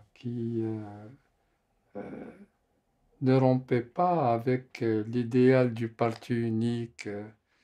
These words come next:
chacun, euh, espérait un jour redevenir le parti unique. Euh,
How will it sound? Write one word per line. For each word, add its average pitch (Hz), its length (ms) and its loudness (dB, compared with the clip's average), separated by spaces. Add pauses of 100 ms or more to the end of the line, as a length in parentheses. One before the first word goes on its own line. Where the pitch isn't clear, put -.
(280)
chacun, 160 720 -2
euh, 120 380 -2 (560)
espérait 135 680 4
un 127 100 4
jour 147 240 0
redevenir 139 760 2
le 123 160 2
parti 123 480 -4
unique. 151 560 -4
Euh, 113 100 -6